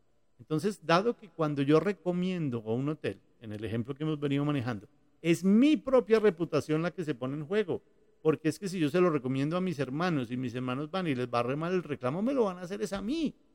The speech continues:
y quien queda mal con ellos soy yo. Entonces, para que yo ponga mi nombre frente a alguien importante para mí, recomendándolo a usted, usted tiene que haber hecho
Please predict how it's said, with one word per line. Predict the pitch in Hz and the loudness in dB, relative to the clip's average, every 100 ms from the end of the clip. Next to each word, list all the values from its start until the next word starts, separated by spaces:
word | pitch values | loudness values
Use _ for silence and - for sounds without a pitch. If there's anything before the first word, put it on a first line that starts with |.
| _ _ _ | _ _ _
y | - | -20
quien | - 143 131 | -2 0 2
queda | 143 170 | 4 4
mal | 196 208 | 4 2
con | 220 | 2
ellos | 247 262 | 4 2
soy | - 190 | 2 2
yo. | 139 202 208 - _ _ _ _ | 4 4 4 2 _ _ _ _
Entonces, | 135 135 208 | -10 -10 -10
para | 202 165 | -8 -10
que | 127 | -8
yo | 127 | -8
ponga | 185 202 233 | -6 -2 2
mi | 175 | 2
nombre | 147 185 180 135 127 104 _ _ _ _ _ _ - | 4 4 4 2 0 -4 _ _ _ _ _ _ 2
frente | 143 131 135 117 | 2 2 0 2
a | 123 | 2
alguien | 147 180 | 2 2
importante | 214 190 151 143 139 180 | 2 2 0 -4 -4 -4
para | 175 160 151 | -4 -6 -4
mí, | 180 135 - _ _ _ | -2 -2 -4 _ _ _
recomendándolo | 139 143 139 131 120 123 135 180 | -4 -4 -4 -4 -2 0 2 4
a | 180 | 4
usted, | - 240 | 4 0
usted | 127 - 113 | -2 -12 -10
tiene | 123 | -6
que | 143 | -2
haber | 135 139 | 0 0
hecho | 139 147 | -2 -4